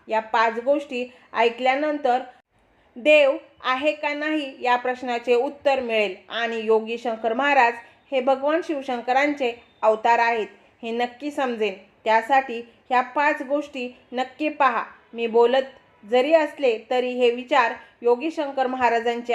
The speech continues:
आहेत. मी माया जाधव, मराठी हिस्ट्री आणि भटकंती या चॅनलमध्ये तुमचे सहर्ष स्वागत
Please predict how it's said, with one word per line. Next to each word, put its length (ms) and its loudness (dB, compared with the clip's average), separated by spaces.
आहेत. 280 -2
मी 100 -10
माया 400 -6
जाधव, 360 -8
मराठी 420 -6
हिस्ट्री 520 -12
आणि 260 -6
भटकंती 760 -10
या 260 -8
चॅनलमध्ये 640 -8
तुमचे 580 -8
सहर्ष 400 -6
स्वागत 420 -8